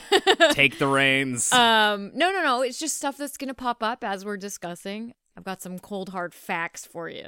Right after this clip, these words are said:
Speaker 2: Uh-huh. I, I remember, oh, do, did we watch it? I think I've just listened to chunks of the D V D commentary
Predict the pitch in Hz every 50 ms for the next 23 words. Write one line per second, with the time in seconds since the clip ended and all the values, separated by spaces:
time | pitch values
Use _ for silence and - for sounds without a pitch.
0 | - 185 107 98 95 98 92 90 - - 147 165 180 156 165 202 208 202 196 -
1 | 165 190 196 208 220 247 254 254 247 233 214 - - - 160 165 170 165 156 135
2 | 117 107 143 139 135 143 - 151 151 120 120 104 92 95 101 156 185 - 240 233
3 | - - - - 220 254 240 202 196 180 131 127 123 127 131 123 - 135 127 113
4 | 101 - 98 - - - 107 101 95 - - - - 92 95 - 92 87 85 80
5 | 101 92 85 82 87 82 78 87 85 80 - 92 82 80 82 82 82 76 - 92
6 | 82 76 73 71 76